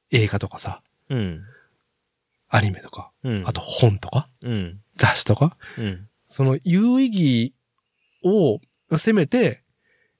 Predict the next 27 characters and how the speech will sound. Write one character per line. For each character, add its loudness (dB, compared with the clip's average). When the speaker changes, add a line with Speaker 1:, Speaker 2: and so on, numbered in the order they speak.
Speaker 1:
え 0
ー、 -20
ア 2
ク -6
シ -2
ョ 0
ン -4
す -4
べ 4
き 0
で 0
は -8
な -4
い -2
か -10
と。 -20
Speaker 2:
は 2
い -2
は -6
い -14
は -16
い -20
は -20
い。 -20
Speaker 1:
つ 4
い 2
ね、 2